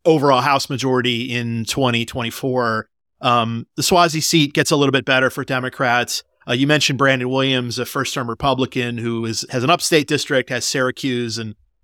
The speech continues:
some other, some other places upstate. Um, his district, uh, gets about three or four points more Democratic, so it becomes a double-digit Biden seat. Um,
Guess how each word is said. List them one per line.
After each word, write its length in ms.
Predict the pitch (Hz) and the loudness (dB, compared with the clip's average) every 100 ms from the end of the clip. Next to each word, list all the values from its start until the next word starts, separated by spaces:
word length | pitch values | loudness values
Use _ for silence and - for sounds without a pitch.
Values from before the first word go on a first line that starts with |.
| _ | _
some 220 | - - | -4 0
other, 200 | 135 127 123 | 2 2 0
some 160 | - | 0
other 140 | 135 120 | 0 0
places 420 | - 127 113 117 | 0 -2 -2 -4
upstate. 640 | 123 - - 127 123 123 _ _ _ | -4 -4 -4 -2 -2 -4 _ _ _
Um, 200 | - 120 | -2 0
his 180 | 113 156 | 0 0
district, 600 | 165 151 - 143 - - - | 2 0 2 0 -2 -8 -4
uh, 220 | 127 117 | -2 -2
gets 280 | 139 131 - | -2 -2 -2
about 340 | 127 123 123 | 0 0 0
three 180 | - 180 | 2 4
or 60 | 170 | 4
four 240 | - 156 | 4 2
points 340 | - 151 139 | 0 -6 -6
more 160 | 147 135 | -6 -4
Democratic, 680 | 135 127 113 135 131 127 120 | -4 -4 -4 0 2 2 -2
so 120 | - | -6
it 60 | 120 | -8
becomes 300 | 120 123 113 | -10 -12 -10
a 60 | |
double-digit 600 | 110 123 120 110 107 110 | -6 -4 -4 -4 -4 -4
Biden 340 | 120 120 120 117 | -2 -2 -2 -4
seat. 480 | - 123 117 117 _ _ _ - | -4 -4 -4 -6 _ _ _ -4
Um, 460 | 127 120 113 117 | 0 0 0 -8